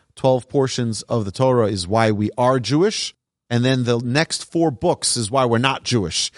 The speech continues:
You know, it's like, 'cause then we have all the commandments. We have one commandment after another commandment. And I think it's such a grave error that people make. The first twelve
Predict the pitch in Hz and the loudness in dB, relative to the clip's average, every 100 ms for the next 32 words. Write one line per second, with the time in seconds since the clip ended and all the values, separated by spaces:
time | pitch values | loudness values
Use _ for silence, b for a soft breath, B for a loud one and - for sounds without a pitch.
0 | B 117 127 131 131 139 120 - B B | B -4 0 2 2 2 0 0 B B
1 | - 131 95 110 110 107 113 107 - 117 | -2 0 2 2 2 2 2 0 0 0
2 | 123 98 80 101 90 98 120 - 110 107 | 2 0 -4 -4 -2 -2 -4 0 2 2
3 | 107 101 98 104 104 104 92 85 78 - | 2 0 0 2 0 0 0 0 0 0
4 | 101 135 123 92 - - 143 - - _ | 0 0 -2 -2 -4 0 -2 -2 -12 _
5 | _ - 107 98 107 120 120 92 _ 107 | _ -10 -8 -2 2 2 2 -2 _ 0
6 | 107 85 - _ _ 113 - 117 101 90 | 2 2 -4 _ _ -10 -2 -2 -2 -6
7 | _ _ 98 90 - - _ _ _ 110 | _ _ -2 -2 -2 -18 _ _ _ -4
8 | - - 160 160 - - - 139 120 104 | -2 4 4 4 -4 -10 -4 0 0 -2
9 | 92 | -6